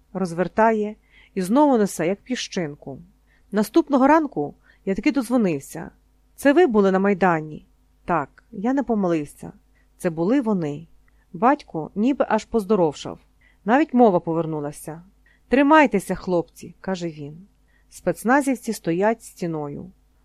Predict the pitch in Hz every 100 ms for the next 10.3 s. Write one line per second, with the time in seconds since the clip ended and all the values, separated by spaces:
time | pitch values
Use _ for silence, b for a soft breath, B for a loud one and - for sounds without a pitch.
0 | _ - 185 185 180 302 285 247 - -
1 | 254 262 240 185 156 151 - 156 165 180
2 | _ _ - 170 302 294 214 214 - 185
3 | 175 165 165 - _ _ b b - 185
4 | 170 - 311 285 226 185 - 247 - 233
5 | 208 208 165 147 151 _ _ b b 156
6 | 170 240 294 - 240 214 226 208 - 208
7 | 156 135 135 - _ _ b b - -
8 | 240 330 220 208 196 180 180 - _ _
9 | - 180 175 185 220 277 240 208 196 156
10 | 143 147 147